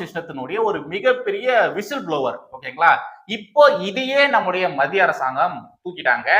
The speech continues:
So கண்டிப்பா இதை பார்த்து நிறைய பிரிவினைவாதிகள் காச்சு மூச்சுன்னு கத்துவானுங்க. வெறும் கத்துவானுங்களே தவிர மத்தபடி எதுவும் செய்ய மாட்டானுங்க. ஷட்டரை க்ளோஸ் பண்ணிட்டு சைலண்டா இருப்பானுங்க. நாளைக்கு இல்லைன்னா நாளானைக்கு பாருங்க, நம்ம ஊர்ல இருக்கக்கூடிய இந்த உத்தம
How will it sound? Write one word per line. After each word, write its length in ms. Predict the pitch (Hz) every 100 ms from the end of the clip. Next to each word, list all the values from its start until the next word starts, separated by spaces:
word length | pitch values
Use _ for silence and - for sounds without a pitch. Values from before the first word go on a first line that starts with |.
| 226
So 60 | 254
கண்டிப்பா 480 | 247 247 254 247 285 277 -
இதை 140 | 190 226 220
பார்த்து 240 | 202 202 214 185
நிறைய 260 | 175 226 233 -
பிரிவினைவாதிகள் 800 | 180 190 180 151 143 147 196 196 185
காச்சு 340 | 220 240 208 175
மூச்சுன்னு 380 | 151 160 233 240
கத்துவானுங்க. 540 | 233 277 233 160 117 104 - _ -
வெறும் 240 | 214 285 277
கத்துவானுங்களே 540 | 233 - 302 294 233 202
தவிர 180 | 165 202 -
மத்தபடி 360 | 180 185 190 190 143
எதுவும் 220 | 180 208
செய்ய 140 | 180 156
மாட்டானுங்க. 360 | 139 127 123 160 208
ஷட்டரை 280 | 170 175 226 -
க்ளோஸ் 260 | 170 226 233
பண்ணிட்டு 280 | 185 151 226 233
சைலண்டா 520 | 233 262 277 285 277 294
இருப்பானுங்க. 440 | 240 170 147 123 107 - _ _ 135
நாளைக்கு 380 | 180 220 220 233
இல்லைன்னா 220 | 214 196 202 180
நாளானைக்கு 420 | 175 170 165 175 175
பாருங்க, 300 | 160 151 143 175 -
நம்ம 280 | 151 190 208
ஊர்ல 180 | 220
இருக்கக்கூடிய 320 | 202 - 180 196
இந்த 100 | 151 160
உத்தம 340 | - 233 196